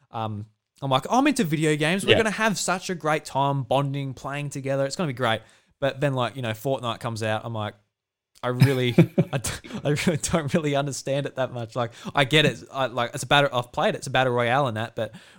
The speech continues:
Speaker 1: when it comes down to, like, uh, I guess the culture and everything around it,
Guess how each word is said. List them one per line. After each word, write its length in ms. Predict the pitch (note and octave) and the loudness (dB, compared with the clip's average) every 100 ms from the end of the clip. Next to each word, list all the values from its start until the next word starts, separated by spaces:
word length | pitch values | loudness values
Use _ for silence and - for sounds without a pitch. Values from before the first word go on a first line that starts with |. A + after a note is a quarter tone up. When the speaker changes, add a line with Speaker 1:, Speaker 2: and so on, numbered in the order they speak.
| - | -4
Speaker 1:
when 120 | D3+ | -4
it 60 | D3+ | -2
comes 200 | D3 C3 | -2 0
down 220 | C#3 C3 | 0 0
to, 80 | C#3 | -2
like, 300 | B2+ A#2 A2 | -2 0 -2
uh, 260 | B2 G#2+ G2+ | -2 -4 -2
I 120 | A#2 | -2
guess 300 | A#2 A#2 - | -2 -2 -6
the 80 | - | -10
culture 520 | - - C3 E3 - | -10 -4 -2 -2 -4
and 120 | D3+ C3+ | -4 -4
everything 340 | C3+ C#3 B2+ | -8 -10 -8
around 380 | A#2 A#2 C3 G#3+ | -6 -2 0 0
it, 140 | D4+ | -2